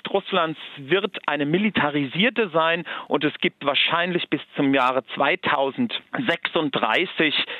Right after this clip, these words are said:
keine Änderung, dass das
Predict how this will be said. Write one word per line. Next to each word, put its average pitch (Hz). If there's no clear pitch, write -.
keine 143
Änderung, 131
dass 135
das 131